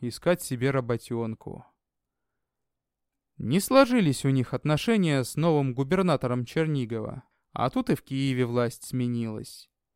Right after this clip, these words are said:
Но нет худа без добра. Народу на Калке полегло множество, а потому и свободных вакансий у Киевского престола было достаточно. Дело быстро нашлось.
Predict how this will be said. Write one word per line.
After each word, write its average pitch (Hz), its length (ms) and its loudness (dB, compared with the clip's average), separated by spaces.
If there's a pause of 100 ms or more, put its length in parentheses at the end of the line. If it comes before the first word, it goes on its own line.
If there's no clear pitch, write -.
(880)
Но 131 280 2
нет 254 220 6
худа 240 320 0
без 208 200 0
добра. 180 560 0 (520)
Народу 143 580 2
на 196 180 4
Калке 185 460 4
полегло 127 460 0
множество, 127 800 0
а 113 40 -6
потому 147 520 -4
и 135 80 0
свободных 120 640 -4
вакансий 175 580 0
у 160 60 -2
Киевского 147 580 -2
престола 127 800 -2
было 143 320 0
достаточно. - 840 -6 (840)
Дело 202 440 4
быстро 185 420 -2
нашлось. 120 640 -6